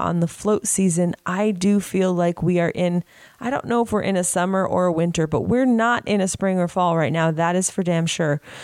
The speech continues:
So you wanna focus on slowing down so that you can speed up. Focus on that infrastructure. Don't panic that you'll stay in hibernation mode forever,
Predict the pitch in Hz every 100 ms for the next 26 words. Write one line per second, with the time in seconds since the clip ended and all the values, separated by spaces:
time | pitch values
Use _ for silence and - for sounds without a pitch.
0 | - - 208 196 185 185 190 208 247 262
1 | - 208 240 247 196 185 175 - 180 180
2 | 202 196 170 170 175 - 175 170 - -
3 | 170 - - 175 165 165 156 - - -
4 | - - - - - - 190 196 262 262
5 | - 208 208 208 175 175 175 - 170 -
6 | 180 175 - - 170 - - 214 196 190
7 | 220 202 190 180 - - 180 185 180 175
8 | 170 175 175 170 - 175 165 165 - -
9 | 185 170 165